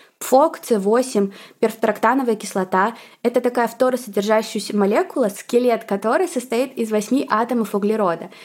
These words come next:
Такая молекула гидрофобна и гидрофильна одновременно. То есть у неё есть молекула, которая любит воду, и есть другая молекула, которая отталкивает воду одновременно.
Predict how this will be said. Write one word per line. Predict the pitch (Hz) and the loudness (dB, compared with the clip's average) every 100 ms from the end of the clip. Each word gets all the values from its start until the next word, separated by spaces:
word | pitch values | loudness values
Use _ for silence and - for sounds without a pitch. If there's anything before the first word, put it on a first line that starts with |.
| - | -8
Такая | - 214 269 330 | -2 2 2 2
молекула | 330 277 214 196 240 | 2 2 0 0 -2
гидрофобна | 220 226 226 208 196 185 240 330 339 - - | 0 -2 -2 -2 0 0 0 -2 -4 -16 -6
и | 269 | -2
гидрофильна | 254 254 233 240 254 214 196 | 0 0 0 -2 -2 0 2
одновременно. | - 190 202 208 175 165 175 | 0 0 0 0 -2 -2 -6
То | 170 247 | 0 2
есть | 202 175 - _ _ _ _ - | 2 -4 -10 _ _ _ _ 0
у | 233 | 2
неё | 262 | 2
есть | 262 254 | 2 2
молекула, | 233 254 254 208 | 0 0 0 -2
которая | 208 220 208 | 0 -2 0
любит | 214 233 196 196 | 0 0 -2 -2
воду, | 208 302 415 262 175 - _ _ _ _ _ - | 0 0 2 0 -4 -10 _ _ _ _ _ -2
и | 247 | 0
есть | 214 269 311 | 4 2 2
другая | 254 220 277 349 | -2 2 2 2
молекула, | 285 233 226 226 202 | 2 0 -2 -4 -4
которая | 196 233 247 | -2 0 0
отталкивает | 226 220 202 196 180 175 170 | 0 0 0 -2 -6 -6 -2
воду | 185 165 139 - _ - | -2 -2 -4 -14 _ -4
одновременно. | 190 202 185 151 196 | 0 2 2 0 -4